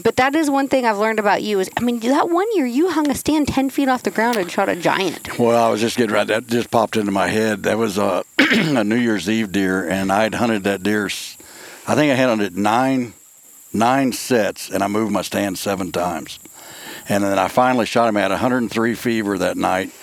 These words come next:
Speaker 2: and I walked in, and I knew where he was gonna come out, or I thought. And I looked at that tree, and I was like, "I just can't do it," you know. And
Speaker 1: You were sick.
Speaker 2: <clears throat> I was sick, sick. And, uh, so I walked over into a little cluster of hackberries, and I,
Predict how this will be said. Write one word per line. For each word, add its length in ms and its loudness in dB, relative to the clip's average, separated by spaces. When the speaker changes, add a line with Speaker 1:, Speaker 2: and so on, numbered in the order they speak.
Speaker 2:
and 100 0
I 120 2
walked 420 0
in, 240 0
and 100 0
I 120 2
knew 460 2
where 300 2
he 80 0
was 160 -2
gonna 180 0
come 200 0
out, 200 2
or 80 4
I 80 2
thought. 360 0
And 160 0
I 260 0
looked 260 0
at 100 0
that 220 0
tree, 300 0
and 80 0
I 60 2
was 100 -2
like, 160 -2
"I 100 -4
just 220 -4
can't 280 -6
do 180 0
it," 200 -6
you 120 -6
know. 240 0
And 120 -6
Speaker 1:
You 140 0
were 80 0
sick. 360 0
Speaker 2:
<clears throat> 40 -6
I 380 2
was 160 2
sick, 320 -4
sick. 440 -6
And, 300 0
uh, 260 0
so 140 0
I 100 4
walked 300 2
over 240 2
into 240 0
a 20 0
little 220 0
cluster 460 -2
of 100 -6
hackberries, 680 -2
and 100 -2
I, 220 -2